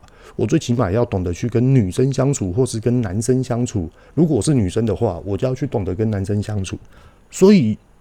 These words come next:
有很多的职场环节的结构里面，你不可能只有一个人，你一定要去想尽办法，一个人怎么样去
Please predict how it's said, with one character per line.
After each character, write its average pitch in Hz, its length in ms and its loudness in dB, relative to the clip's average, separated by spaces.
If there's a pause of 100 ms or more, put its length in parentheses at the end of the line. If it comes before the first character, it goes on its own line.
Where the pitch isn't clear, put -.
有 170 160 8
很 123 300 0
多 135 180 4
的 117 120 4
职 143 260 -4
场 120 180 -4
环 95 240 0
节 113 180 -2
的 82 220 -8
结 98 220 -6
构 120 220 4
里 87 140 -4
面， 95 360 -2
你 117 100 0
不 175 220 -2
可 113 320 -4 (120)
能 98 360 -6
只 120 220 -6
有 127 220 -2
一 131 120 -4
个 107 120 4
人， 78 160 -8 (520)
你 123 100 2
一 123 40 2
定 165 140 -2
要 156 80 -2
去 165 140 -2
想 120 180 -4
尽 131 200 -2
办 131 160 0
法， 104 200 -6
一 170 80 -2
个 139 160 4
人 90 160 -2 (120)
怎 - 120 -6
么 92 120 -4
样 120 240 0
去 104 340 -4